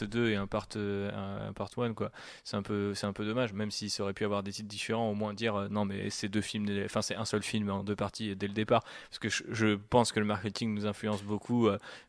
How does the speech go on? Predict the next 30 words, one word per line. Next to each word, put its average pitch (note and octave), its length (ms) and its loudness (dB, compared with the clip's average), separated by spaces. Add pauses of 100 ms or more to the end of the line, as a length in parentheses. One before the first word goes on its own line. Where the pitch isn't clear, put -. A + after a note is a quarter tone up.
euh, F#2+ 200 -2
sur - 180 -6
ce - 140 -2
genre G2+ 240 0
de, G2+ 220 2
de G2 120 -4
blockbuster, G2+ 500 0
euh, G2+ 360 2
ça G2 180 0
fait - 140 -4
partie G2+ 300 -4
de, G#2 100 -2
la, G2+ 140 4
de G2+ 80 0
leur F#2+ 120 2
narration, G2+ 480 0
tu A2 140 -8
vois, G#2+ 120 -2
que A2+ 100 -4
tu - 120 -6
le A2+ 60 -8
veuilles A2+ 200 4
ou A2+ 60 6
non, A#2+ 320 4 (760)
euh, G2+ 340 0
t'es G#2+ 240 -2
exposé G#2 380 -2
à G2+ 60 -4
tout - 120 -12
ça, A#2+ 240 0